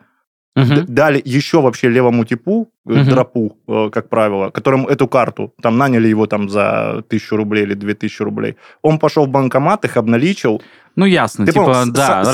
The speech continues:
Speaker 1: расширение цепочки, чтобы не
Speaker 2: да,
Speaker 1: своими
Speaker 2: света-,
Speaker 1: руками.
Speaker 2: светанулся там сам, карточка ещё при этом была левая, максимум, кого поймали, этого типа, карта на руках, если у него даже есть, она на левого человека оформлена, и откуда-то ещё из левой карты туда средства пришли. И-,
Speaker 1: Мгм.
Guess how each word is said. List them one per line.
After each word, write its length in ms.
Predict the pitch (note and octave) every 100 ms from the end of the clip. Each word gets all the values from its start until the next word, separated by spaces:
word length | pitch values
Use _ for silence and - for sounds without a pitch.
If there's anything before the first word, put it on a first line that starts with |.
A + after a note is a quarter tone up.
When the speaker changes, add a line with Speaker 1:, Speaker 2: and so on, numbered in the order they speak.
| D#3
Speaker 1:
расширение 340 | F#3+ G#3+ F#3
цепочки, 460 | D#3 D#3 A#3 A3+ D3+
чтобы 240 | - D3
не 80 | C#3+
Speaker 2:
да, 40 | C#3
Speaker 1:
своими 240 | D#3+ D3+
Speaker 2:
света-, 320 | D3 E3+ - G3
Speaker 1:
руками. 20 |
Speaker 2:
светанулся 640 | E3+ D#3+ E3 F3 E3 D#3
там 200 | D3 D3+
сам, 440 | - G#3+ A#3 A#3+ E3
карточка 480 | D#3 D3+ C3+ - C3
ещё 180 | B2 B2+
при 160 | C3+
этом 240 | B2+ C3 B2
была 200 | B2+ C3
левая, 420 | F#3 A3+ G3+ F3
максимум, 540 | D3+ D3 - C#3 B2+
кого 240 | A#2+ C3 B2
поймали, 420 | B2+ B2 A#2 A2+
этого 280 | A2+ A#2 A#2+
типа, 500 | C#3 C#3 G3+ G#3 F3+
карта 300 | - D3 C3
на 120 | B2 A#2+
руках, 320 | A#2+ A#2 -
если 240 | A2 -
у 20 | A#2
него 100 | A2
даже 160 | A2
есть, 100 | G#2 -
она 160 | B2+
на 120 | A2+ A2
левого 280 | A2+ G#2
человека 500 | G#2 A#2+ C#3+ G#3+ F#3+
оформлена, 440 | E3+ F3 D#3+ C#3+ - D3+
и 140 | C#3+
откуда-то 540 | D3 C3+ - D3+ C#3 C3+
ещё 200 | C3+ -
из 140 | B2+ B2+
левой 240 | C3 A#2+
карты 320 | A2+ D#3+ -
туда 200 | B2+ A#2+
средства 480 | A#2+ B2 - B2+ C3+
пришли. 340 | - G#2+ A2 A#2+
И-, 140 | A#2+
Speaker 1:
Мгм. 120 | G2